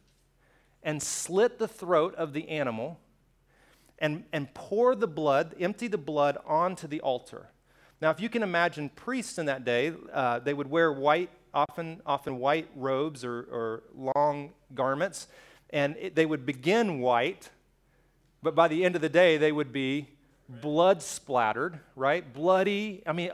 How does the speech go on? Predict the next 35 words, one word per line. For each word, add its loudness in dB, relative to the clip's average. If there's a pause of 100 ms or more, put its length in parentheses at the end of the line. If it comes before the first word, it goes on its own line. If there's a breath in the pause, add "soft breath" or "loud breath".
uh, 0
this -4
was -4
ugly. 2
It -8
wasn't -2
like -2
a -4
pretty -6
thing. -10 (1080 soft breath)
And -2
they 2
would, -4
they 2
would -4 (300)
slit 2
the -4
throat 0
of, -4
of, -2 (180)
of -4
the -6
animal, -2
pour 4
it 0 (100)
on, 0 (460 soft breath)
on 2
the -4
altar, 2
and -4
then 6
the -2
priest -6
would -6
declare, -2